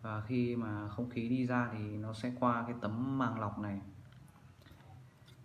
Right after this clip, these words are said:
Cái máy lọc nước, à, cái máy lọc không khí này thì nó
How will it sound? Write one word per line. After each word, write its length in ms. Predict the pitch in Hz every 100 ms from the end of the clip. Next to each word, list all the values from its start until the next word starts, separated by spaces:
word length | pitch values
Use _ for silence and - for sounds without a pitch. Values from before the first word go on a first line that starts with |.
| - - - - - - - - - -
Cái 120 | 110
máy 240 | 113 117 147
lọc 240 | 147 131
nước, 220 | 147 151 135 123 120
à, 280 | 110 107 104
cái 100 | 113
máy 140 | 113
lọc 220 | 123 127 -
không 200 | 127 123
khí 200 | 117 127
này 140 | 127
thì 180 | 107 104
nó 340 | 104 104 113